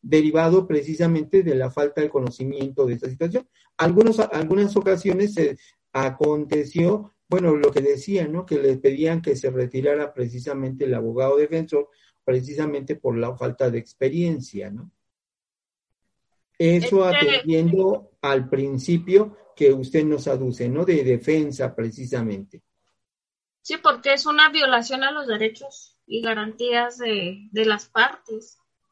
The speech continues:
Speaker 1: Ujú. Que es trascendental precisamente,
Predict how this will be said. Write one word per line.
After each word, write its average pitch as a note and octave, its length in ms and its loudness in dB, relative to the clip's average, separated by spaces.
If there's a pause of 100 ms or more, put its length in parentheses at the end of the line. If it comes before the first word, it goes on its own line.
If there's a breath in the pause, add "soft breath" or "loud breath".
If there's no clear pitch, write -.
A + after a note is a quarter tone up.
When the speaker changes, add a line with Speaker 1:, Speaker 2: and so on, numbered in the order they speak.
(400)
Speaker 1:
Ujú. A#2+ 560 -12 (2750)
Que C#3+ 300 2
es D3+ 120 -4
trascendental D3+ 1000 -2
precisamente, C#3+ 840 -4